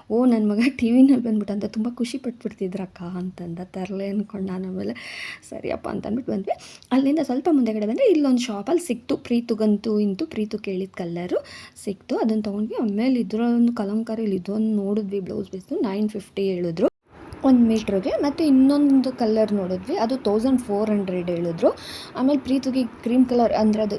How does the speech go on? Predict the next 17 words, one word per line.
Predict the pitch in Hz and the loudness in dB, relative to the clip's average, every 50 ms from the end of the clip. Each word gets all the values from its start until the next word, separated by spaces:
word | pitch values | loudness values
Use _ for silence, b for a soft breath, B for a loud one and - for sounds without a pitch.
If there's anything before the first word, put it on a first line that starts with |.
| - | -6
ಚೆನ್ನಾಗ್ | - - 233 233 240 240 | -4 -4 -2 -2 -2 -2
ಕಾಣಿಸ್ತಾ | 214 202 202 196 - 202 | -2 -2 -2 -2 -2 -4
ಇರ್ಲಿಲ್ಲ, | 190 185 190 196 233 | -4 -4 -4 -4 -4
ಅದು | 226 254 254 | -4 -4 -2
ಕಲರ್ | - 226 190 247 302 - | 0 0 0 0 0 0
ಸ್ವಲ್ಪ | - 254 240 220 - 254 | 0 0 0 0 -2 -2
ಇತ್ತು, | 220 196 196 - - 294 | -2 -2 -2 -2 -2 -2
ಆದ್ರೆ | 359 320 247 220 247 262 247 233 226 214 - - - - | 0 0 0 0 0 0 2 2 2 2 0 -2 -2 -2
ಮ್ಯಾಚ್ | 226 220 226 240 240 - 233 | -2 -2 -2 -2 -2 -2 -2
ಮಾಡಿದ್ರೆ | 220 208 202 254 285 | -2 -2 -2 -2 -2
ಅಷ್ಟು | 220 - - - 233 | -4 -4 -4 -6 -6
ಚೆನ್ನಾಗ್ | 240 226 214 202 202 202 - | -4 -4 -4 -4 -4 -6 -6
ಕಾಣಿಸ್ತಾ | 196 190 190 185 - - 190 185 | -4 -4 -4 -4 -4 -6 -8 -8
ಇರ್ಲಿಲ್ಲ. | 180 180 185 185 247 - - B B B B B B B | -6 -6 -4 -2 -2 -4 -4 B B B B B B B
ಕೊನೆಯದಾಗಿ | - 269 269 269 247 220 202 196 190 269 539 719 - B B B B | 2 4 4 4 4 4 2 0 0 0 0 -2 -2 B B B B
ಈ | 285 302 | 0 0
ಗ್ರೇ, | 226 196 185 208 202 | 0 0 0 -2 -2